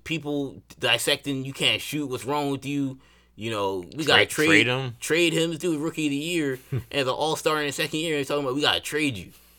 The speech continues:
Speaker 2: <laughs>
Speaker 1: You gotta trade you. Imagine, like,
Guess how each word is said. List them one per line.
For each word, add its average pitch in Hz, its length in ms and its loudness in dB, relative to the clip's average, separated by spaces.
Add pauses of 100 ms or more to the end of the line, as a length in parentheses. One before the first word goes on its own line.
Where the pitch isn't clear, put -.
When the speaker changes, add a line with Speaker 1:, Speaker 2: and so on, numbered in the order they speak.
(220)
Speaker 2:
<laughs> - 180 -10
Speaker 1:
You 180 160 -4
gotta 165 240 6
trade 233 480 -2
you. 85 180 -10 (840)
Imagine, 156 760 2 (520)
like, 139 400 0